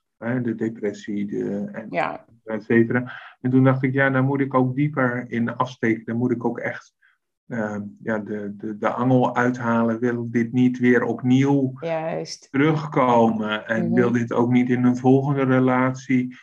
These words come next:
Speaker 1: of in volgende vriendschappen, in mijn verhouding
Speaker 2: Ja.
Speaker 1: met mijn collega's, met familie, met noem maar op, toch onderhuids weer een rol blijven spelen?
Speaker 2: Ja.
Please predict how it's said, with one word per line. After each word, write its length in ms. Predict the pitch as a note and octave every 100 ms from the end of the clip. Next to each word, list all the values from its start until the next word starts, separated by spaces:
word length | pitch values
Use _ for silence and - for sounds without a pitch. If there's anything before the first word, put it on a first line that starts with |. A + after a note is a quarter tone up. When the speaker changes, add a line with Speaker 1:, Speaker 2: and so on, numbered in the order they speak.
| _ _
Speaker 1:
of 100 | C3
in 100 | B2+
volgende 460 | B2+ B2+ B2+ C#3+ C#3
vriendschappen, 840 | B2+ B2 A#2 - B2 A2+ - A#2+
in 120 | B2
mijn 140 | C3+ C3+
verhouding 640 | C3+ B2 B2+ C3 C3 C3
Speaker 2:
Ja. 60 | C3
Speaker 1:
met 120 | -
mijn 180 | C3 C3
collega's, 840 | C#3+ C3 A#2+ A#2+ A#2 A#2 A#2 A#2
met 160 | - B2
familie, 720 | - C#3 B2+ B2 B2 A#2+ B2 - - _
met 240 | - C3+ C3
noem 340 | B2+ C#3+ E3
maar 300 | D#3 C3 B2+
op, 240 | B2+ C3
toch 380 | - E3 D3+ - -
onderhuids 720 | D#3 D3+ C#3 B2+ B2+ B2+ B2+
weer 220 | C3 B2+
een 120 | B2
rol 280 | A#2+ B2+ C#3
blijven 400 | C3 A#2+ A2 -
spelen? 480 | - - G2+ G2 F#2+
Speaker 2:
Ja. 460 | - E3+ D#3+ -